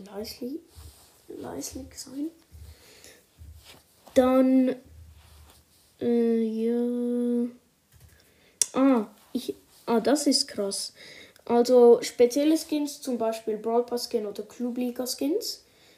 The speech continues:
kommen in dem Shop, nachdem sie ein Jahr her, äh, von, in Club Liga oder so vorgekommen sind.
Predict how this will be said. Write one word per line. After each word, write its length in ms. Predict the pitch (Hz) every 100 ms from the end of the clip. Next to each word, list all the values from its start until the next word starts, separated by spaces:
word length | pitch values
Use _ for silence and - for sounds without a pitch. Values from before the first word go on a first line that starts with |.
| _
kommen 380 | - 247 247 240
in 200 | 247 233
dem 180 | 226 220
Shop, 480 | - 269 302 - -
nachdem 1400 | 247 226 226 - - - _ _ _ - 240 240 240 233 226 _ _ _ _ _
sie 320 | - 226 220
ein 420 | 226 247 277 285
Jahr 640 | 247 240 240 240 233 233 233 - _
her, 640 | - - 226 220 233 240 - - _
äh, 440 | - 202 196 196 202
von, 300 | 202 208 - -
in 800 | 202 214 214 208 208 202 196 185 - 214 -
Club 300 | - 208 202
Liga 420 | 202 202 220 202
oder 280 | 196 196 190
so 400 | - 196 190 196 - - - - _
vorgekommen 680 | - 196 - - 226 226 240
sind. 540 | - - 269 294 -